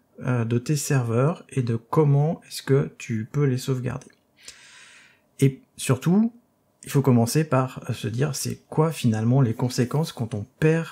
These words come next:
les données de ces serveurs. Parce que toutes ces entreprises-là qui sont, euh, en fait, euh, complètement, euh, euh, dépourvues devant la perte de leurs données, en fait,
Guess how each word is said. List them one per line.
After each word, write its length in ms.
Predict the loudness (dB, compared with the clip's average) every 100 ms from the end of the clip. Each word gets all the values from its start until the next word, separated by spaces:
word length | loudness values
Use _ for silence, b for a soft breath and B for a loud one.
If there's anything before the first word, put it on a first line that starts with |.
| -6
les 160 | -2
données 300 | 0 2 2
de 40 | 0
ces 200 | -4 -6
serveurs. 480 | -4 -4 -6 -12 -12
Parce 160 | -10
que 100 | -6
toutes 240 | -4 -4 -4
ces 200 | -2 -2
entreprises-là 720 | -2 -4 -2 -2 -2 0 -2
qui 160 | -4
sont, 580 | -12 -10 -2 0 0 -2
euh, 60 | -4 -6 B B B B
en 100 | -6
fait, 320 | -2 -2 -2
euh, 220 | -4 -4
complètement, 1120 | -2 0 2 4 4 2 2 2 4 2 2
euh, 100 | 2 -2 -8 _ _ _ _ _ _ _ -20 -20 B B B B B
euh, 640 | 0 2 0 0 0 0 -2 -6 _ _ _ _ _
dépourvues 680 | 0 2 2 2 0 0 -2 _ -2
devant 240 | 2 4
la 100 | 2
perte 240 | 2 0
de 100 | 2
leurs 200 | 2 2
données, 340 | 0 2 4 2 0
en 100 | -4
fait, 340 | 0 0 -2